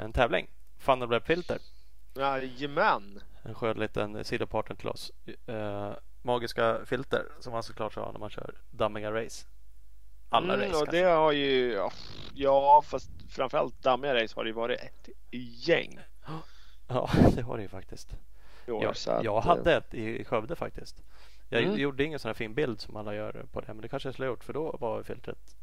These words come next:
Speaker 1: jävligt dammigt, kan jag säga. Så det var ju tacksamt.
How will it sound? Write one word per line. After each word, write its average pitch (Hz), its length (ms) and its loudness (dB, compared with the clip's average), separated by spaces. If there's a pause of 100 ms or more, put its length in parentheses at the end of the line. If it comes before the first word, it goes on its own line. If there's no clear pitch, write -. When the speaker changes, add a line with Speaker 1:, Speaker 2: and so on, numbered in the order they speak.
(180)
Speaker 1:
jävligt 117 280 0
dammigt, 110 500 -6
kan - 100 -6
jag - 80 -6
säga. - 140 -8 (800)
Så 127 60 -2
det 135 80 0
var 151 60 0
ju 151 60 0
tacksamt. 113 400 -4